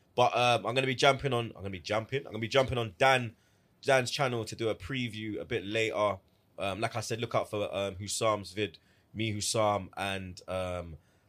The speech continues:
the notorious Man City fan, Hamza, the bald Walad, you understand? The professor, the, the, the bald Doctor Slim Doolittle, you get me?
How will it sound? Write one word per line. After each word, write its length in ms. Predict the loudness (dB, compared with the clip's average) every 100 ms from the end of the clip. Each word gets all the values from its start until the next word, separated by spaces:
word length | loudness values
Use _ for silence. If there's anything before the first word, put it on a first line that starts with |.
| -10
the 80 |
notorious 680 | -8 -8 -4 -2 0 -2 -4
Man 320 | -6 -4 -4
City 300 | -4 -8 -8
fan, 320 | -8 -6 -6 -6
Hamza, 540 | -8 -8 -8 -8 -8 -12 _ _ _ _
the 100 | -10
bald 400 | -6 -6 -6 -6
Walad, 500 | 0 2 2 -2 -6
you 60 |
understand? 400 | -8 -6 -4 -4
The 60 | -6
professor, 640 | -10 -6 -4 -4 -2 -4 -4 _ _ _
the, 240 | -6 -6 -6
the, 120 | -6
the 100 | -6
bald 380 | -4 -4 -4 -2
Doctor 360 | -4 -4 -4 -4
Slim 400 | -4 -2 -4 -4
Doolittle, 560 | -8 -6 -6 -6 -10 -14
you 120 | -12
get 200 | -10 -10
me? 200 | -12 -14